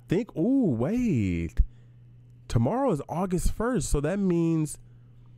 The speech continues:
they might be available. I'm not sure if they're dropping August first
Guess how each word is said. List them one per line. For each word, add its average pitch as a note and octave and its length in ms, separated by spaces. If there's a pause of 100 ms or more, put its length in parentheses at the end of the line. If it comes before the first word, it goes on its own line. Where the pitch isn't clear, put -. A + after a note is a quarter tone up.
(440)
they B2 200
might D3+ 500
be E3 160
available. D3+ 640
I'm E3 100
not F#3+ 140
sure F#3 140
if E3 60
they're D3+ 140
dropping C3 500 (140)
August A2+ 500
first - 640